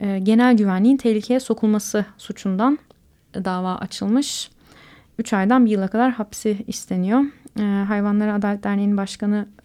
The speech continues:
Avukat Hülya Yalçın'ı da bu programda konuk almıştık, hatırlarsınız. Onu da haberini vermiş olalım. Son olarak bir de etkinlik duyurum var. Ee, Ankara'da bir söyleşi olacak. Ankara Göte Enstitüsü'nde bu cuma,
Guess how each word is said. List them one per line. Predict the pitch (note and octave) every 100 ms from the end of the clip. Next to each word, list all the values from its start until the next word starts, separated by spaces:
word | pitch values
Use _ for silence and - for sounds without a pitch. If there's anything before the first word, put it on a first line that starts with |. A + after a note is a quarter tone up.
| _
Avukat | G#3 G3 G#3 G3+
Hülya | G#3 G#3
Yalçın'ı | G3+ G3 - A#3
da | G#3+
bu | F#3+
programda | G3 F#3 F#3 F#3 F3+ F#3 - - -
konuk | G3+ G3+ -
almıştık, | G3 F#3+ - - -
hatırlarsınız. | G3+ - G3+ G3 - A#3+ D#4 - - _ - - - - - - - _ -
Onu | A3 G#3
da | A#3+ B3+
haberini | A#3+ G#3+ G#3+ A#3+
vermiş | A3+ A3 A3+
olalım. | G#3 G3+ C#4 D#4+
Son | - - C4+
olarak | G#3+ A3+ C4+ -
bir | A#3+ G#3
de | A#3 C4
etkinlik | A3+ - A3 G#3 -
duyurum | F#3 F#3 G3
var. | C4 C4 - - -
Ee, | G#3+ G3+ G3+ G3+
Ankara'da | A#3+ B3 F#3+ F3 F#3+ G3
bir | G#3+
söyleşi | - G#3+ G#3+ A3+ C#4+
olacak. | A3 G3+ B3+ - -
Ankara | B3 B3 B3+
Göte | C#4 B3+ B3+
Enstitüsü'nde | G3+ G3 - - G#3 G3+ G3+ D#4+ F#4
bu | A#3 B3+
cuma, | F#3+ E3+ E3